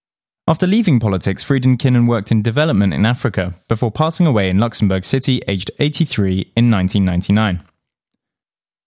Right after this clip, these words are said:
All in all, universal suffrage in Luxembourg provided the political foundations of the system we know today.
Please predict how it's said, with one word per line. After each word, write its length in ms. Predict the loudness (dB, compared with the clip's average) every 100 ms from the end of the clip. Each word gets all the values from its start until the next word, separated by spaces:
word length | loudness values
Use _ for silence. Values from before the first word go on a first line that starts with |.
| _
All 160 | 0 2
in 100 | 2
all, 240 | 2 -2 0
universal 560 | 2 4 2 0 -2
suffrage 480 | -2 -4 -2 -4 -2
in 180 | 0 2
Luxembourg 500 | 0 0 0 0 -4
provided 440 | -4 -2 0 -2
the 80 | -2
political 520 | -2 -2 -2 -2 -2
foundations 600 | 0 0 0 -2 0 0
of 100 | 0
the 80 | -2
system 380 | 0 -2 0 2
we 100 | 2
know 180 | 2 0
today. 440 | -2 -2 -4 -8